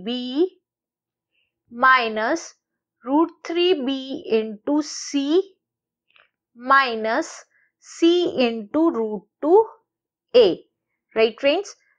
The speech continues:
तो ये आ गया, ब्रैकेट ओपन करेंगे, रूट टू ए प्लस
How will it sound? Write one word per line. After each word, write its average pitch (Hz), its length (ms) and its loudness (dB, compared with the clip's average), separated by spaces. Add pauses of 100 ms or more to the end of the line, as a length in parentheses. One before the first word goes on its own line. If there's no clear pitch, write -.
(180)
तो 226 80 2
ये 214 280 0
आ 233 140 4
गया, 262 220 2 (920)
ब्रैकेट 214 400 2
ओपन 277 300 4
करेंगे, 277 380 2 (480)
रूट 240 260 -4 (120)
टू 330 340 4
ए 262 420 4 (440)
प्लस 294 340 2